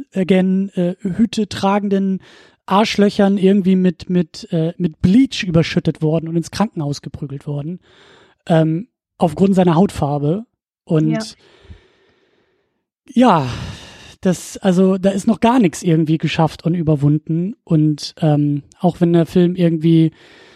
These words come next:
Speaker 1: fünfzig, sechzig Jahre in der Vergangenheit spielt, äh, da ist noch gar nichts irgendwie geschafft und erreicht. Und
Speaker 2: Mhm.
Speaker 1: der Film suggeriert das aber eben auf diese ganz, ganz wundervolle, schöne Schleifchenart, am Ende alles irgendwie zum, zum Ende zu bringen und alle gucken sich in die Augen und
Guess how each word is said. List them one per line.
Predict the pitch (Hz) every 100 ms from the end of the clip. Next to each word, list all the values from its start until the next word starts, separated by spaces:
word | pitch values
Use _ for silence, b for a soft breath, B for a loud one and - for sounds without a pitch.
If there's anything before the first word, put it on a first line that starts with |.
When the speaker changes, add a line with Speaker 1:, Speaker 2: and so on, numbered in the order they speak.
| b
Speaker 1:
fünfzig, | _ 190 - 185
sechzig | 165 165 - 160
Jahre | 165 165
in |
der | 165
Vergangenheit | 147 160 170 170 156
spielt, | - - 165 190 190
äh, | 180 160 156
da | 170
ist | 165
noch | 185 -
gar | 165 208
nichts | 175 - -
irgendwie | 151 147 147 147 202
geschafft | - 156 - 147 - -
und | - 151 -
erreicht. | 151 143 143 147 - -
Und | - 139
Speaker 2:
Mhm. | 233 208 214 214 b b b b b b b
Speaker 1:
der | 170
Film | 151 196
suggeriert | 185 202 180 214 214
das | 156
aber | 165 147 156
eben | 151 151 156
auf | 143
diese | - 151 156
ganz, | 170 190
ganz | - 170 151
wundervolle, | 151 202 202 170 _ - - 180 180 175 175
schöne | - 170 175 170 165 165 185
Schleifchenart, | - - 160 190 - 180 185 165 165 170
am | 170 175
Ende | 170 175
alles | 165 196 175
irgendwie | 185 165 165
zum, | - 185 190 180
zum | 190
Ende | 170 170 180
zu | -
bringen | 156 160 175 175
und | 156
alle | 160 175
gucken | - 196 180
sich | 160 170
in | 185
die | 165
Augen | 165 170 180
und | 175 156